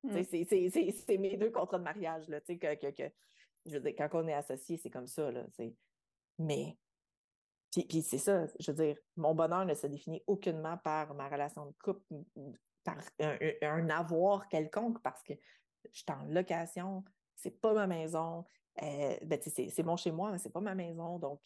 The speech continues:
Speaker 2: j'ai pas d'attachement particulier à où je vis. Je me sens comme vraiment, je, je me suis jamais sentie en vie plus que maintenant.
Speaker 1: Mais tu te sens libre.
Speaker 2: Totalement. De, euh, surtout, encore plus après avoir fermé la, la
Speaker 1: Ben oui,
Speaker 2: boutique.
Speaker 1: c'est
Speaker 2: Honnêtement,
Speaker 1: sûr.
Speaker 2: là.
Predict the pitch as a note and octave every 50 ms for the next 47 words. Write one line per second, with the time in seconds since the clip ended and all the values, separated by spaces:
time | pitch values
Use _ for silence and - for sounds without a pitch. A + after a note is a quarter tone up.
0 | - - - D3 C3+ A#2 - - E3+ F3 G3 F#3 G#3 - D#3+ F3+ - F3+ E3+ -
1 | E3 - - - - F3 D#3+ E3 E3+ E3 D#3 D#3 D#3+ D3+ D#3 D#3+ F3+ F#3+ F#3 -
2 | - - - _ - - - C#3+ C#3 - F#3+ F#3 F#3+ - E3+ E3 D3+ F3 E3+ E3+
3 | G#3 A#3 A#3 G#3+ G3+ G#3 A3 A#3 _ _ _ _ _ _ _ _ _ _ _ _
4 | _ _ _ _ _ - E3+ D#3 E3 - F3+ F3 F3+ F3 - - F#3 E3+ F#3+ C4
5 | B3+ A#3 A3 A3+ A3+ - F3 F3+ - E3+ D#3+ D#3 D#3+ F3 E3+ - - F3 D#3+ -
6 | E3+ D#3+ D#3 D3 - - - D#3+ A3+ - _ _ _ _ - G3+ G3 - - -
7 | - G3+ F3+ F3 E3+ F3+ G#3+ A3+ F#3 D#3+ D#3 - _ _ _ _ _ _ _ _
8 | _ _ _ - B3+ A#3 - - F#3+ G3 G3 G3+ A3+ A3+ A3+ A#3 _ _ - F#3
9 | F#3+ F#3 F#3+ - G#3+ G#3 G#3 - G3+ - C4 A#3 - - - - - - D4 A#3+
10 | - - D#4 C#4+ C4 C4 - - D4 D4 D#4 E4 E4 - B3 G#3+ - A3+ G#3+ G#3
11 | G#3+ G#3+ G#3+ - G3+ G3 G#3 G3+ G#3+ A3 A3+ G#3+ A3+ - _ _ - - F3+ E3
12 | F3 F#3 F#3 F3 F#3 F3 F3 E3 G#3 - - _ _ _ _ _ - - - F#3
13 | E3 F3 F3+ F3+ F#3 G3+ G#3+ F#3+ G#3 A#3+ B3 A#3 A3